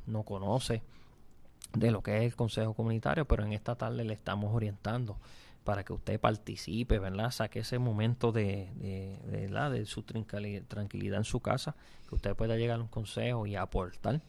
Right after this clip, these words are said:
¿verdad? Eh, no importa el granito de arena que usted pueda aportar en, en, en su comunidad, eso se le va a agradecer, ¿verdad? Ya el programa prá-, prácticamente estamos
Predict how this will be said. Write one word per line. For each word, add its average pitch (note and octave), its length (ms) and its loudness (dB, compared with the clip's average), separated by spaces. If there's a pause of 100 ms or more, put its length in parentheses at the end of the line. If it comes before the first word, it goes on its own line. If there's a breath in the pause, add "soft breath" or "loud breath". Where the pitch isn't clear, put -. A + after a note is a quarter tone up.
(460 soft breath)
¿verdad? G#2+ 560 6 (140)
Eh, G2+ 420 -6
no G#2+ 180 0
importa C3 500 6
el A#2+ 140 6
granito A#2 460 6
de C3+ 120 8
arena C3 260 6
que A#2+ 100 -2
usted A#2+ 360 2
pueda B2 320 4
aportar A#2 420 6
en, A#2 360 -4
en, G2+ 140 -10 (220)
en G#2+ 100 -6
su A2+ 140 -2
comunidad, G#2+ 460 -2 (420 soft breath)
eso A2 340 4
se A2+ 200 2
le F2+ 140 2
va F2+ 120 2
a - 20 0
agradecer, F#2+ 560 -2 (460 soft breath)
¿verdad? G2+ 260 -2
Ya A2+ 160 4
el A2+ 140 4
programa B2 520 4
prá-, A2+ 300 -2
prácticamente A#2 640 0
estamos G#2+ 460 4